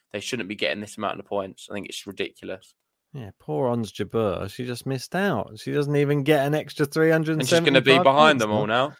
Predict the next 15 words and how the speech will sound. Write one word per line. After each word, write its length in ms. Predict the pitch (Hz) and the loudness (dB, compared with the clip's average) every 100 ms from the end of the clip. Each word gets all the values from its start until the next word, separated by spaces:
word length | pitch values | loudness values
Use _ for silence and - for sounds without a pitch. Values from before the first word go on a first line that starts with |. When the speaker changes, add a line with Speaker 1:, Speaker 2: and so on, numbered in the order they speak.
| _ _ _ | _ _ _
Speaker 2:
Yeah, 500 | 208 220 220 139 95 92 | -2 2 4 2 0 -6
she's 300 | - 139 160 | -4 -2 2
now 160 | 160 | 4
Speaker 1:
Pliskova's 60 | 156 175 | 6 6
Speaker 2:
miles 280 | 220 190 131 | 6 6 6
Speaker 1:
gonna 160 | 123 | 6
end 120 | 127 127 | 6 4
Speaker 2:
behind. 120 | 123 | 2
Speaker 1:
up 40 | |
getting 220 | 135 123 | 2 -2
three 160 | 123 135 | 0 0
hundred 200 | 127 120 | 0 -2
and 80 | 120 | -6
seventy-five 540 | 135 107 120 123 123 | -6 -6 -2 -2 -2
points 480 | - 143 120 - - | -6 -8 -8 -14 -20